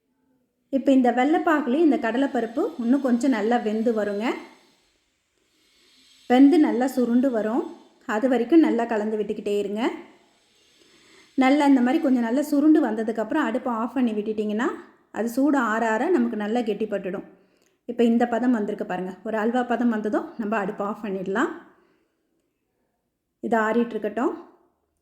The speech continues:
இப்ப அதே சமயம் நம்ம மேல் மாவு ரெடி பண்ணோம் இல்லைங்களா, அதுவும் வந்து கொஞ்சம் கை பொறுக்கிற சூடுக்கு ஆறி வந்திருக்கும். இந்த டைம்ல கையில கொஞ்சமா தண்ணி தொட்டுட்டு நல்லா இந்த மாவை பிணைஞ்சு கொடுத்துக்குங்க.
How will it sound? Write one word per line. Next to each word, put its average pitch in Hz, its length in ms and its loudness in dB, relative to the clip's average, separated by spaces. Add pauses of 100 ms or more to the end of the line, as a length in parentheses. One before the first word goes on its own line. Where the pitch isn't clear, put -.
(320)
இப்ப 269 180 0
அதே 262 160 2 (120)
சமயம் 302 320 4
நம்ம 240 160 0
மேல் 262 320 2
மாவு 254 180 0
ரெடி 233 240 0
பண்ணோம் 220 280 -4
இல்லைங்களா, 202 420 -6
அதுவும் 247 280 -2
வந்து 240 180 0
கொஞ்சம் 247 380 -2
கை 233 180 0
பொறுக்கிற 226 340 -4 (120)
சூடுக்கு 226 340 -2 (200)
ஆறி 208 260 -2
வந்திருக்கும். 202 540 -4 (600)
இந்த 262 180 4
டைம்ல 254 320 2 (100)
கையில 262 320 0
கொஞ்சமா 240 300 -2
தண்ணி 214 260 -4
தொட்டுட்டு 214 460 -4 (540)
நல்லா 226 320 2
இந்த 247 160 2
மாவை 208 360 -4
பிணைஞ்சு 208 320 -4
கொடுத்துக்குங்க. 190 480 -8